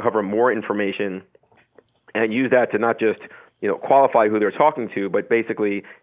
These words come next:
change the talk track as they're going through it. But,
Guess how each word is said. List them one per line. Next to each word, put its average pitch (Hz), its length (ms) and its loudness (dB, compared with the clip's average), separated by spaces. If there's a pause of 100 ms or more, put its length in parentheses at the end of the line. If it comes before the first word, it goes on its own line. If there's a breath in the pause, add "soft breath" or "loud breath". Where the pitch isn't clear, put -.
change 123 200 0
the 107 80 2
talk 113 280 0
track 104 240 -2
as 87 100 -4
they're 95 80 -2
going 90 360 -4
through 135 180 0
it. 85 200 -2 (800 loud breath)
But, 117 260 2